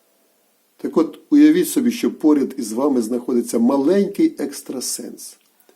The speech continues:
який з такою точністю виловлює, що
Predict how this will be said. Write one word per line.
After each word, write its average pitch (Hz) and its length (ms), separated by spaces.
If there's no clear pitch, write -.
який 170 500
з - 140
такою 214 420
точністю 151 760
виловлює, 120 600
що - 320